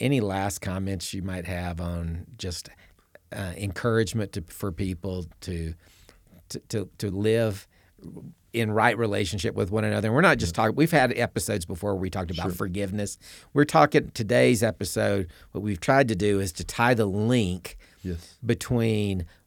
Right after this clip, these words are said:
Speaker 1: walking in right relationship with others and how that impacts our relationship with God as it relates to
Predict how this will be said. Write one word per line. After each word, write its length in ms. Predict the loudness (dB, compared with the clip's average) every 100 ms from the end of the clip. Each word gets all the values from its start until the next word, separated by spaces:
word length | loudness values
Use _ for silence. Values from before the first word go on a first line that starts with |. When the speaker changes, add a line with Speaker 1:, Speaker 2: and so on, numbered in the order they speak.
| -6
Speaker 1:
walking 580 | 4 6 6 4 2 2
in 140 | 2
right 260 | 2 2 2
relationship 880 | 0 2 0 -2 -4 -4 -2 -4 -4
with 320 | -6 -6 -6 -6 2
others 540 | 4 4 2 0 -4
and 140 | -6
how 220 | -4 -2 -2
that 240 | -2 0
impacts 640 | 0 -2 -4 -4 -4 -8 -16 -20 -16
our 140 | -6 -4
relationship 760 | -2 0 0 0 -6 -2 -2 -2
with 220 | -6 -4
God 540 | 0 2 2 2 -2 -10 -2
as 200 | 0 0
it 140 | -4
relates 500 | -2 0 0 -2 -6
to 260 | -2 0